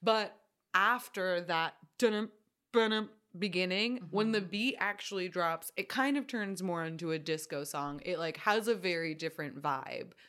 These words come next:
Speaker 1: than the Justin Timberlake song it evokes at the beginning. Um, and it's a very fun song.
Speaker 2: It is a very fun song. It's a really great album.
Speaker 1: Yeah.
Speaker 2: I really like it. Um, I'm happy they put out another fun English album, and I think everyone should check it out.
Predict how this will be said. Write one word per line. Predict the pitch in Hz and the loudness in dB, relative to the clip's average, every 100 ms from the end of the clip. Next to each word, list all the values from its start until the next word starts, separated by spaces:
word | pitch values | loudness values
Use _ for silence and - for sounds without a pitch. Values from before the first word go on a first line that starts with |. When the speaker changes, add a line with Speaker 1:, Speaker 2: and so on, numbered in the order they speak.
| _ | _
Speaker 1:
than | 175 170 165 | -2 -2 -4
the | 151 147 143 143 | -4 -2 -4 -4
Justin | 151 - 151 151 | -6 -6 -8 -8
Timberlake | 156 143 143 143 - | -6 -6 -6 -6 -6
song | 143 143 135 | -6 -8 -8
it | 147 - | -10 -8
evokes | 139 139 - - - | -8 -8 -10 -12 -12
at | 156 | -8
the | 156 | -8
beginning. | 143 - 131 - 92 202 - - - | -6 -8 -10 -12 -14 -14 -14 -20 -6
Um, | 170 170 156 | -2 0 0
and | 196 | 0
it's | 196 208 | 0 0
a | |
very | 170 160 139 139 | 0 0 0 -4
fun | - 160 175 | -6 -8 -8
song. | - 214 170 151 _ _ _ - | -8 -12 -12 -18 _ _ _ -4
Speaker 2:
It | 185 | 0
is | 185 185 | 0 0
a | |
very | 175 180 | 0 -2
fun | 180 175 165 | -2 -4 -2
song. | 160 151 | -4 -4
It's | 160 214 | -2 0
a | |
really | 220 220 220 | 4 4 4
great | 214 185 | 2 4
album. | 160 165 170 165 165 - | 4 2 0 0 -2 0
Speaker 1:
Yeah. | 185 190 | 2 4
Speaker 2:
I | |
really | 165 175 175 | 2 0 0
like | 156 147 147 | 0 0 -2
it. | 143 143 143 - _ - | -2 0 -2 -8 _ -10
Um, | 151 170 180 160 - | -8 -8 -8 -8 -6
I'm | 156 | -6
happy | 151 151 151 | -6 -6 -6
they | 156 | -6
put | 160 | -6
out | 160 156 | -4 -2
another | 160 160 165 160 | -2 -2 -2 -6
fun | - 170 165 | -4 -4 -4
English | 170 165 165 | -4 -6 -4
album, | 165 160 151 147 | -4 -2 -4 -4
and | 156 | -4
I | |
think | 151 165 | -4 -4
everyone | 180 208 226 | -2 0 0
should | 285 | 0
check | 294 453 440 | 0 -2 -2
it | 392 381 | -2 -2
out. | 381 392 440 392 392 415 427 440 | -2 -2 -2 -2 -2 -4 -6 -8